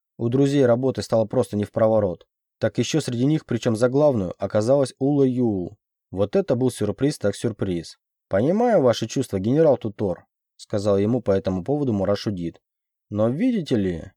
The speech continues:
она из тех, кто знает вас даже получше, чем я». Я скалился, отодвигая пунцовое лицо. «Так вот не вздумайте, вспомнив прошлые шашни,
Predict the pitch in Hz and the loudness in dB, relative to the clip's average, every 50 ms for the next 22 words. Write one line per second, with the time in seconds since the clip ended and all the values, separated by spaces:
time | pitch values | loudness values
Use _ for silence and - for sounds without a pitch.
0 | _ _ _ _ - 101 101 110 131 147 160 156 - - 202 190 156 - - - | _ _ _ _ -6 -2 0 2 2 2 2 0 -2 -2 0 -2 -2 -2 -2 -2
1 | 156 139 143 160 156 151 143 - 156 180 190 160 135 139 135 135 135 - 156 160 | -2 0 0 0 0 0 0 -2 0 0 0 2 2 0 -2 -2 -4 -4 -4 -4
2 | 160 156 - 143 - 165 156 156 151 135 107 90 - - - _ _ _ _ _ | -4 -6 -8 -8 -4 -2 -2 -2 0 0 -2 -2 -4 -6 -12 _ _ _ _ _
3 | - 101 98 101 92 - - - 139 147 160 156 139 - - 107 - 95 - - | -8 -2 0 0 0 0 0 0 2 2 2 2 0 -2 -4 -4 -4 -6 -6 -6
4 | 90 90 95 90 113 120 131 123 - 107 95 - - 107 104 101 104 101 107 101 | -4 -4 -2 0 2 2 2 0 0 -4 -6 -4 -2 -2 0 0 0 0 -2 -4
5 | - - 98 85 80 80 - _ _ _ _ _ _ _ - 156 160 - 185 170 | -6 -8 -8 -8 -8 -10 -14 _ _ _ _ _ _ _ -2 0 0 0 -2 -2
6 | - 185 185 175 175 180 202 214 196 143 123 - 147 127 - - - 165 143 139 | -2 -2 -4 -4 -2 -2 -2 0 2 0 0 -2 -4 -8 -8 -6 -2 0 0 0
7 | 127 - _ - 151 139 - - 135 127 - - 185 165 143 - - 87 73 - | 0 -2 _ -2 -2 -2 0 0 -2 -2 0 0 0 0 0 -2 -6 -12 -12 -14
8 | - | -16